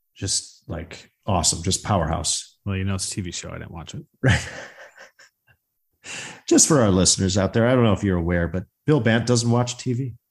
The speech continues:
Speaker 1: That's not true. He watches television. He, he'll watch the actual screen. He just doesn't watch television shows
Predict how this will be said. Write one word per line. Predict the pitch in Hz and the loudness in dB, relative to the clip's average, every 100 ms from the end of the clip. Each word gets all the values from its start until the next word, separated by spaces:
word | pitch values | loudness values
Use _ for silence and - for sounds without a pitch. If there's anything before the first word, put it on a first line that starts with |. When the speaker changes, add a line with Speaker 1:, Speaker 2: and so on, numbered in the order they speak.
| - | 0
Speaker 1:
That's | 117 117 | 2 4
not | 95 | 2
true. | - 90 | 2 2
He | 87 | 4
watches | 104 123 85 - | 2 0 0 0
television. | 107 104 78 78 - - | 0 0 -2 -6 -10 -4
He, | 110 | 0
he'll | 104 113 117 107 | 0 2 2 4
watch | 110 117 - | 4 2 0
the | 104 | -2
actual | 92 - 92 | -2 -4 -4
screen. | - - 101 113 | -4 0 2 2
He | 110 | 2
just | 95 - | 2 0
doesn't | 95 95 | -2 -2
watch | 90 82 - | -2 -2 -2
television | 98 90 85 | -2 0 -4
shows | 80 - 104 87 78 | -6 -2 0 2 -2